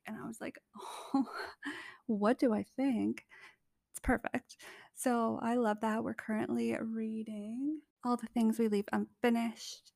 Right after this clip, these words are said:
Um, it's a pretty good book so far. I'm, like, a third of the way in. It's a little odd to be reading on, like, someone else's <laughs> schedule like we have until, I think, the end of February or something.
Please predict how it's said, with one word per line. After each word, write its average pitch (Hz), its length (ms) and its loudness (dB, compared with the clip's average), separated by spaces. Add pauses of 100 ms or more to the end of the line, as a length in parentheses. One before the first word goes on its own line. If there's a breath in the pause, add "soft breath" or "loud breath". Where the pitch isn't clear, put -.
(120)
Um, 214 200 -2
it's 220 140 -4
a - 40 -16
pretty 247 200 -2
good 247 160 -2
book 220 240 -4
so 214 340 -6
far. 202 220 0
I'm, 202 120 0
like, 202 180 -4
a 208 60 -10 (100)
third 208 200 0
of 202 140 -4
the 202 100 -6
way 190 260 -6
in. 226 340 2 (560 loud breath)
It's 254 140 -2
a 262 40 2
little 254 240 2
odd 208 340 0
to 262 100 2
be 240 160 4
reading 208 320 2
on, 208 120 0
like, 214 160 -4
someone 208 360 -2
else's 208 220 -2
<laughs> - 20 -10
schedule 240 1000 0
like 220 200 0
we 240 100 2
have 208 300 -2
until, 214 360 -2
I 214 100 -2
think, 202 280 -4
the - 140 -4
end 202 160 -2
of 202 80 -6
February 196 460 -2
or 214 40 -4
something. 214 520 -4